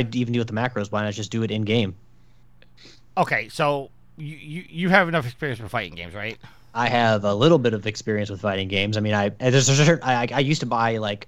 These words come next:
Speaker 1: tons of fighting games, and then I got to a point where it's like, "I'm not really good at these, so I'm gonna stop."
Speaker 2: Okay, so if you,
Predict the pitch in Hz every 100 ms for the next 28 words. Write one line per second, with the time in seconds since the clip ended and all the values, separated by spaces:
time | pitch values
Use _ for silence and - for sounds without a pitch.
0 | - 180 170 123 110 98 104 104 104 110
1 | 110 107 110 110 113 104 101 - 180 240
2 | 170 131 117 107 98 - 98 - 95 98
3 | - - - - - - - - - -
4 | - - 196 180 120 - 196 180 165 127
5 | 208 240